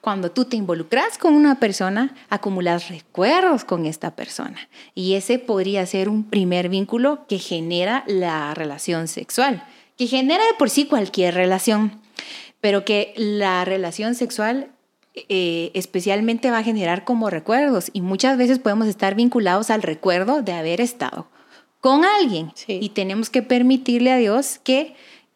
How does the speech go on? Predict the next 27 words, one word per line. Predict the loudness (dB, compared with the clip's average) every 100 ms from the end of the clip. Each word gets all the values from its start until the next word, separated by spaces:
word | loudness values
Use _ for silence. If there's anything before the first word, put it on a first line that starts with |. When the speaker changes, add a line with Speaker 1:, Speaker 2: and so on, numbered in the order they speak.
| -6
Speaker 1:
eh, | -4 -2 -2 -4 -6 -8 -12 _ _ _ _ _ _ _ _ _ _ _ _ _ _ _ _ _ _ _
toque | -2 2
la | 2 4
mente, | 2 0 -6 -8 _ _
toque | -2 0
la | 2
mente, | 2 2 2
Speaker 2:
Ujú. | 2
Speaker 1:
porque | 0 -2 -2
el, | -2 -4 -6 -10 -12
porque | -8 -2
los | 0 0
recuerdos | 0 -2 -2
están | -2 -2 -6 -6
en, | -10 -10 -10 -12
en | -12 -10 -8
la | -2
mente | 0 0 -2
y | -4 -2
es | -2 -2 0
un | 0 2 2 2
vínculo | 2 2 2 2
que | 0
vale | -2 -2
la | -4
pena | -8 -10
hablar. | -12 -16